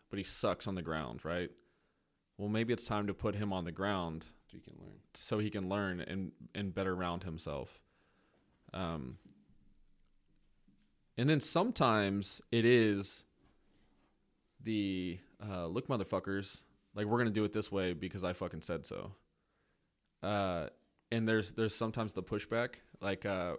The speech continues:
Speaker 1: when I got to third platoon, I changed the P T, right?
Speaker 2: Like, "Damn, this man coming over here thinking he can change everything.
Speaker 1: Yeah.
Speaker 2: I wanna be fat."
Speaker 1: Yeah. So it was funny because everybody talks about third platoon's P T, right?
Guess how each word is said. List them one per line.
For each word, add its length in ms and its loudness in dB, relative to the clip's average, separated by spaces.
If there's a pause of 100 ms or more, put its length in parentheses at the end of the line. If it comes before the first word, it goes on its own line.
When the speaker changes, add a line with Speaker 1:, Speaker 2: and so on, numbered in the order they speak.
Speaker 1:
when 140 -4
I 120 -2
got 240 -2
to 200 -6
third 240 -4
platoon, 400 -6 (920)
I 100 2
changed 480 -4 (160)
the 100 -20
P 180 -6
T, 320 -6 (880)
right? 260 -2 (540)
Speaker 2:
Like, 120 -10
"Damn, 200 -8
this 120 -10
man 140 -8
coming 200 -8
over 80 -8
here 120 -10
thinking 200 -10
he 80 -12
can 120 -12
change 240 -10
everything. 320 -8
Speaker 1:
Yeah. 240 2 (300)
Speaker 2:
I 40 -4
wanna 160 -2
be 120 -10
fat." 380 -10 (340)
Speaker 1:
Yeah. 260 4 (360)
So 520 10 (300)
it 40 10
was 160 10
funny 240 8
because 300 4
everybody 260 4
talks 280 2
about 240 0
third 140 0
platoon's 340 -6
P 160 -6
T, 380 -6
right? 280 -2